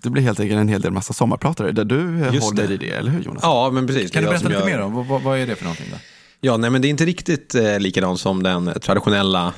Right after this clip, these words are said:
Speaker 2: sommarpraten hos, eh, P ett, men, eh, jag skulle säga att det är lite mer intervjuformat och det kommer hit en del spännande företagsledare från bolag på börsen då, eh, som får berätta lite om sin, eh,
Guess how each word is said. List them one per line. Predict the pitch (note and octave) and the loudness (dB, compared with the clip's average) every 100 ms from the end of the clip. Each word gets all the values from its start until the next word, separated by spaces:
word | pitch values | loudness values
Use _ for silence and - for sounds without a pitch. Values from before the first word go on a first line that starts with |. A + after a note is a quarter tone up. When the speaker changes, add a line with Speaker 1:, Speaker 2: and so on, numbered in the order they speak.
| - | -8
Speaker 2:
sommarpraten | - G2+ F2 F2+ F2+ | -2 0 2 0 0
hos, | F2+ F2 - | -2 -2 -2
eh, | F2+ F2 F#2 | -2 -2 -2
P | - F#2+ G#2 | 2 2 2
ett, | F#2+ - | 0 -4
men, | A2+ G#2+ G#2+ | 0 0 2
eh, | F#2+ C#2+ B1 G1+ G1+ G1+ | 0 -2 -6 -8 -10 -8
jag | A2+ | -4
skulle | A2+ | 0
säga | A#2+ | 2
att | |
det | A2+ | 2
är | |
lite | A#2 A2+ A#2+ | 2 2 0
mer | G#2 | 0
intervjuformat | G2+ G#2 G#2 F2+ - G2 B2 C3+ C#3+ | 0 0 0 0 0 0 2 2 0
och | G2+ | -2
det | |
kommer | F#2+ G#2 | 0 2
hit | G2 F2+ | 0 0
en | F#2+ F2+ | -2 0
del | F2+ E2+ | -2 -2
spännande | E2+ - F2+ F2 E2 - - | -4 -2 -2 -2 -2 -4 -4
företagsledare | - F2 F#2 F#2 G#2 B2+ C3 C3 C3+ - - - - - - - | -2 0 0 0 2 2 4 4 2 -2 -14 -16 -14 -16 -16 -18
från | - - F2+ F2 | -6 0 2 2
bolag | F2 E2+ E2+ F#2 | 0 0 0 -2
på | - F2 E2 - - - | -2 -2 0 -2 -4 -4
börsen | F2+ F2 - - F2 | -4 -2 -2 -2 0
då, | C3+ F#3 - - A2 | 0 0 -10 -6 -2
eh, | F#2+ F2+ - | 0 -2 -6
som | - F2 E2+ | -4 -2 -2
får | F2 F2+ E2+ | -4 -2 0
berätta | F2+ G2+ - G2 | 2 0 2 0
lite | F#2+ F#2 | 2 0
om | F#2 | -2
sin, | G2 F#2 F2+ | -2 -2 -2
eh, | E2+ E2 | -2 -4